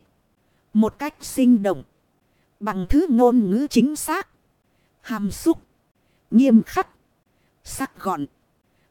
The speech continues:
đầy cảm xúc, đẹp như khối pha lê đẽo thô. Bằng cách xử lý một sự kiện có thật bằng những kỹ thuật của văn chương hư cấu, nhà văn muốn tạo ra một thể dung hợp mới.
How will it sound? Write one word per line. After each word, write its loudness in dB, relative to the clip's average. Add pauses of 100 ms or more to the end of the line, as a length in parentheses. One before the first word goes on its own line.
(100)
đầy 2
cảm -12
xúc, -4 (720)
đẹp -4
như 4
khối 0
pha -4
lê 4
đẽo -2
thô. 4 (800)
Bằng -4
cách -4
xử 0
lý 6
một 2
sự 0
kiện 2
có -4
thật -10
bằng -4
những 2
kỹ 2
thuật -4
của -2
văn 2
chương 4
hư 2
cấu, 0 (800)
nhà 2
văn 0
muốn 4
tạo -2
ra -4
một 2
thể 0
dung 0
hợp -2
mới. 0